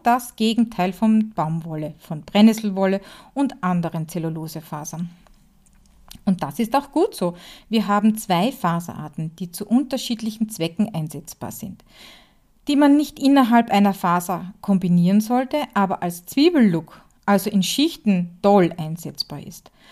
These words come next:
Eine Zellulosefaser auf der Haut reizt diese nicht und kann heiß gewaschen werden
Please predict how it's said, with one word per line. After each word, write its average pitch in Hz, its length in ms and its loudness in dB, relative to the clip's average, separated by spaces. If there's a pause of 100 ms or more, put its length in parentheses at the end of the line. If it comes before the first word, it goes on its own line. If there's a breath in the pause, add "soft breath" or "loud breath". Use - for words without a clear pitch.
(260 soft breath)
Eine 247 240 6
Zellulosefaser 247 1080 0
auf 202 100 -6
der - 220 -6
Haut 226 260 2
reizt 226 440 0
diese 185 200 -4
nicht 170 300 0
und 185 100 -2
kann 190 260 0
heiß 214 240 0
gewaschen 185 460 -2
werden 156 160 -8